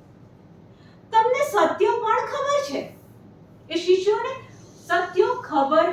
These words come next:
હતી ઈસુ સાથે રહી રહીને, અને તે છતાં પાંચ ઇન્દ્રિયો એમના ઉપર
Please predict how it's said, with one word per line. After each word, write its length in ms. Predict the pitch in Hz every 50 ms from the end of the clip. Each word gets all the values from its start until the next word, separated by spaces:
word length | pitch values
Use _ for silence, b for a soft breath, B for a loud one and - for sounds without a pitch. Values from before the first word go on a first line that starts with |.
| - -
હતી 380 | 269 269 269 - 330 370 370
ઈસુ 220 | 277 - - 311 302
સાથે 360 | 294 302 254 240 247 262 247
રહી 220 | 220 226 220 214
રહીને, 360 | 208 196 190 180 180 147 - - - - - - - - - - - - - - - - - - - - - - B B B B B B
અને 200 | 277 285 294 285
તે 340 | 285 - - 403 415 480 480 - -
છતાં 460 | 302 277 269 - 254 240 226 226 226 - - - - - - - -
પાંચ 360 | - 311 311 320 349 415 415 - - 277 269
ઇન્દ્રિયો 760 | 262 262 262 254 254 247 247 247 247 247 247 247 - - - -
એમના 340 | 254 247 254 262 254 254 247
ઉપર 320 | 240 233 226 233 240 240